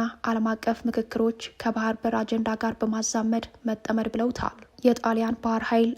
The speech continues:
አፍሪኮም፣ የፈረንሳይ ጦር ኃይሎች አዛዦች በአራት ኪሎ ምክክር ማድረጋቸውን ተከትሎ በእግረ መንገድ የባህር ጥያቄን ደግፈዋል በሚል ማራገባቸውን ጠቅሰዋል። «እኛ እንደምናውቀው በፖለቲካዊ ጉብኝቶች ወቅት የተላለፉት መልእክቶች የብልጽግና ገዢዎች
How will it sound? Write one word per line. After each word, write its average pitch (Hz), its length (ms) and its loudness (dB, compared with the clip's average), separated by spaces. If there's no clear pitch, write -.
አፍሪኮም፣ 226 540 2
የፈረንሳይ 226 560 0
ጦር 226 220 0
ኃይሎች 226 420 2
አዛዦች 226 560 0
በአራት 220 320 0
ኪሎ 233 160 2
ምክክር 233 400 0
ማድረጋቸውን 226 680 0
ተከትሎ 226 400 -2
በእግረ 233 300 2
መንገድ 226 340 2
የባህር 226 380 4
ጥያቄን 233 520 0
ደግፈዋል 226 580 0
በሚል 226 300 2
ማራገባቸውን 226 840 0
ጠቅሰዋል። 233 480 -2
«እኛ 233 160 8
እንደምናውቀው 226 720 4
በፖለቲካዊ 226 720 2
ጉብኝቶች 226 520 0
ወቅት 226 280 0
የተላለፉት 226 720 -2
መልእክቶች 226 560 0
የብልጽግና 226 600 2
ገዢዎች 226 440 0